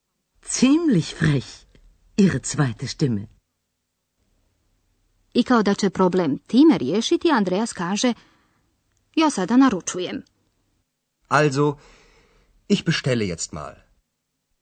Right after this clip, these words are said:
Speaker 2: Andreas naručuje tri jela. Na koncu treba platiti. Andreas moli konobara za račun, Rechnung, kako bi sve platio. Vaša zadaća.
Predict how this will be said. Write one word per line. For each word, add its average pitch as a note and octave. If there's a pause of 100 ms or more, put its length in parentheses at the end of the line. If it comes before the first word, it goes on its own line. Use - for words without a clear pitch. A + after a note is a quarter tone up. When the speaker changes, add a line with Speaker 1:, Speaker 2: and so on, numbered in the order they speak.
(1000)
Speaker 2:
Andreas F3+
naručuje A#3+
tri F3+
jela. E3 (1080)
Na A#3
koncu E3+
treba G3
platiti. G#3+ (420)
Andreas C4
moli F#3
konobara F#3+
za G#3
račun, F3 (260)
Rechnung, G3+
kako -
bi D3+
sve F3+
platio. - (840)
Vaša F3
zadaća. D3